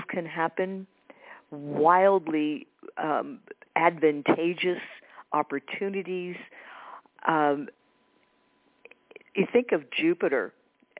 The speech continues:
the biggest planet. It is about growth and expansion and opportunities, abundance, good luck. Jupiter is known as a benefic planet because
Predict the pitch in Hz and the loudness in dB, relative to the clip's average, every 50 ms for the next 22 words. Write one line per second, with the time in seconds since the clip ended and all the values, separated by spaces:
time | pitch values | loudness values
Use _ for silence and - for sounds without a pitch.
0 | - - - 147 139 151 139 127 - - - 170 180 175 185 175 - - - _ | -12 -10 -10 -4 -2 -2 -2 -2 -2 2 4 4 4 6 2 -2 0 0 -4 _
1 | - - 160 147 143 147 143 110 - - - - _ _ _ _ _ _ _ _ | -4 -4 -2 -2 0 0 -2 -4 -6 -8 -14 -20 _ _ _ _ _ _ _ _
2 | _ _ _ - - - - - - - 160 156 160 156 147 151 147 135 123 143 | _ _ _ -20 -20 -20 -18 -6 2 2 4 6 4 2 2 0 -2 0 2 2
3 | 139 135 127 120 - - - - - _ - - _ _ _ - - - 135 143 | 4 4 4 2 2 0 -2 -2 -2 _ -20 -20 _ _ _ -10 -6 -2 4 6
4 | 147 151 143 113 - - - - - _ _ _ _ _ _ - 147 143 135 127 | 6 6 6 4 2 -2 -6 -6 -20 _ _ _ _ _ _ -2 -2 -2 -2 -4
5 | - - - - - - - 156 160 165 156 - - 101 101 - - - - - | -6 -10 -12 -12 -10 0 2 2 2 2 0 -2 -6 -6 -8 -10 -12 -2 2 4
6 | 151 151 - - 135 - - - - 185 185 190 175 - - 64 62 71 - - | 4 4 2 0 -6 -6 -4 -4 -2 0 2 2 0 0 -2 -8 -10 -12 -14 -16
7 | - - - - - - - 139 131 127 _ - 170 170 185 190 180 139 110 87 | -20 -20 -20 -18 -8 -2 -2 -2 -2 -2 _ 4 4 4 4 2 0 -2 -2 -2
8 | - - - - - 175 170 160 151 156 151 165 175 147 - - - - - - | -4 -16 -14 -2 2 2 2 2 0 -2 0 0 0 0 -2 -6 -16 -20 -18 -20
9 | - - - - 196 208 - - 226 214 190 180 180 - 175 175 175 170 165 160 | -20 -12 -6 -2 -2 -2 0 2 2 4 4 2 2 -2 -2 -2 0 0 0 0
10 | 147 - 143 139 135 127 - - 151 160 185 220 208 - - 131 - - - - | -2 0 0 -2 -2 -2 2 2 2 4 4 0 0 4 2 0 2 2 -4 -6
11 | - - - 127 117 113 82 - - - _ - _ _ _ - - - - - | -4 -2 0 0 0 0 -2 -8 -8 -16 _ -20 _ _ _ -20 -20 -20 -18 -6
12 | - - 185 180 - - 208 185 175 175 | 2 2 2 2 2 0 2 4 4 4